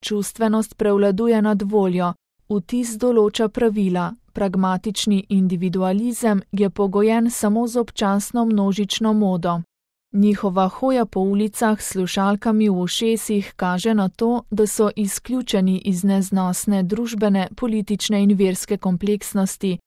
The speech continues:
ki so jo ustvarili odrasli, je nadaljeval kardinal Ravasi.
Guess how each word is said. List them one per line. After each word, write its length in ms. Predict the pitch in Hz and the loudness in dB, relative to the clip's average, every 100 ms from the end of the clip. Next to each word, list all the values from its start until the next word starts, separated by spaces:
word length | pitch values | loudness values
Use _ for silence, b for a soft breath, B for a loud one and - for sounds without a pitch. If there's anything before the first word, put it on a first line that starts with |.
| _ | _
ki 140 | - 214 | -8 -6
so 180 | - 220 | 0 2
jo 160 | 214 | 4
ustvarili 680 | 208 214 - 214 202 208 202 | 2 -4 -2 0 2 2 2
odrasli, 760 | 202 202 214 185 175 - 180 175 _ | 2 2 0 0 -2 -4 -4 -4 _
je 120 | 190 | -2
nadaljeval 640 | 185 185 190 196 180 180 175 | -2 0 0 0 0 -2 -2
kardinal 640 | - 180 185 185 180 180 | -4 -2 0 0 0 -2
Ravasi. 560 | 185 175 180 175 180 | -2 -2 -2 -2 -4